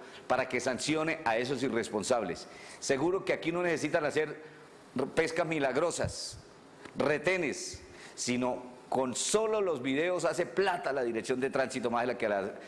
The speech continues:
más de la que hacía Rafael Horacio en ese acoso que había contra los motociclistas. Pero también están arrechos como yo,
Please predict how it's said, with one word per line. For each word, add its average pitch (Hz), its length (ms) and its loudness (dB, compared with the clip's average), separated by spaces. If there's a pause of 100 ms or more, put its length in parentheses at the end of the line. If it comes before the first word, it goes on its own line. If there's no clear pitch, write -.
(220)
más 120 160 2
de 131 80 4
la 120 80 4
que - 100 0
hacía 120 200 2
Rafael 110 340 0
Horacio 110 420 0 (280)
en 110 120 0
ese 113 140 4
acoso 117 380 0
que 101 80 0
había 101 180 2
contra 104 300 -2
los 95 100 0
motociclistas. 90 800 -4 (380)
Pero 170 160 4
también 180 240 4
están 240 260 2
arrechos 240 460 -2
como 131 240 0
yo, 123 260 2